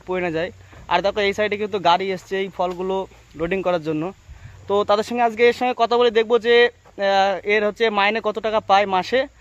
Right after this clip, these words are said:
আর কয় ঘন্টা ডিউটি করা লাগে। তো ভিডিওর সঙ্গে থাকো।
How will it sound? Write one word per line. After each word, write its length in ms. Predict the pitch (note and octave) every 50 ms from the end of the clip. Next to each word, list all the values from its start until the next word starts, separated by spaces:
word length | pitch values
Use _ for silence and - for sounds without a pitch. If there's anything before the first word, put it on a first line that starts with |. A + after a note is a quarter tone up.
| - - - - - - - _
আর 360 | - D#3+ E3 E3+ E3 E3 D#3+ D3+ _ _ _ _
কয় 160 | - G3 G3+
ঘন্টা 340 | G3+ G#3+ A3 G#3+ A3 G#3+ G#3+
ডিউটি 240 | F#3+ G3+ A3 G3 A3
করা 200 | G3+ G3+ G3 F#3+
লাগে। 260 | F3+ E3+ C3+ C3 B2 G#2+ - - - - - - - - - - - - - _
তো 180 | G#3 G#3 G#3+ G#3+ - _ _ - - - - _ _ - D3+
ভিডিওর 240 | E3 F#3 G#3 A3 -
সঙ্গে 180 | A#3 A3+ A#3 A#3+
থাকো। 320 | A3+ A3+ G#3+ B3+ C#4 D4